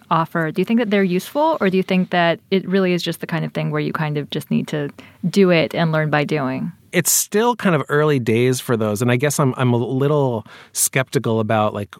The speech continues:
Speaker 2: how useful an undergraduate degree in H R is. I mean, sometimes I go to a career fair at a school and I meet people who are, like, about to graduate and they're like, "I really wanna be in H R." And I'm just, and it, that could be true, but I'm always just like, "Really? Are you sure? Like, how do you know? Like, you haven't even really worked in a, in a real job yet, or you've only had internships. Like, how do you know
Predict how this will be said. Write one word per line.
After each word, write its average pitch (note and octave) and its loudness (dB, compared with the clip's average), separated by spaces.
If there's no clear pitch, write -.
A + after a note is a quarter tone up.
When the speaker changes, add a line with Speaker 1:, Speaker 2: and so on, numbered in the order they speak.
Speaker 2:
how B2 2
useful A2+ 0
an G2+ -4
undergraduate G#2+ -2
degree G2+ -4
in G2+ -6
H G#2 -6
R G#2 0
is. G#2 -4
I - -2
mean, A2 0
sometimes B2+ 2
I A2 2
go A2 0
to A2 4
a G#2 2
career A2 0
fair G#2+ 2
at G2+ -4
a G2+ -4
school A2 2
and G2 -2
I - -4
meet A2 -2
people G#2+ -2
who G2+ -2
are, G2+ -2
like, G2 -6
about G2+ 0
to G#2+ -4
graduate E3+ 0
and D#3 -2
they're D3 2
like, A#2+ 0
"I B2 0
really C3+ 0
wanna B2+ 2
be A#2+ 2
in A2+ 0
H A2+ -2
R." A#2+ 2
And G#2 -2
I'm A2+ 0
just, - -4
and E3+ 0
it, G#3+ -6
that F#3 -2
could G3 -2
be F#3 2
true, E3+ 2
but E3+ 0
I'm D3+ 2
always E3 0
just D3+ -2
like, B2+ -2
"Really? C3 0
Are D3 2
you A#2+ 2
sure? C3+ 0
Like, C#3+ -2
how - 0
do F3+ 4
you C3+ 0
know? B2 -2
Like, A2 -4
you D#3 0
haven't F#3 2
even E3 2
really D3+ 2
worked C#3+ -2
in D3 0
a, B2+ -2
in C3 2
a B2 2
real C3 0
job C3 0
yet, A2+ 2
or B2 2
you've C3 2
only C3+ 2
had A2+ 0
internships. B2+ 0
Like, G#2+ -4
how C#3 0
do C#3 0
you C3 2
know B2 0